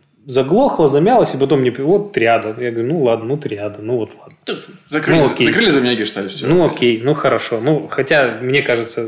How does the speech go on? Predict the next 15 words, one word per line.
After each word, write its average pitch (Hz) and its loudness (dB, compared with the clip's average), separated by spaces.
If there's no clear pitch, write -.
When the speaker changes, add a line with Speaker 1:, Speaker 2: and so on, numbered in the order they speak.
Speaker 1:
моя 123 0
ис-, - -10
я 143 2
не 156 4
знаю, 117 0
возможно, 147 0
там 147 2
было 156 4
много 131 2
драмы, 110 0
и 110 -8
может, 123 -6
мне 127 0
это 120 -2
вообще, - -8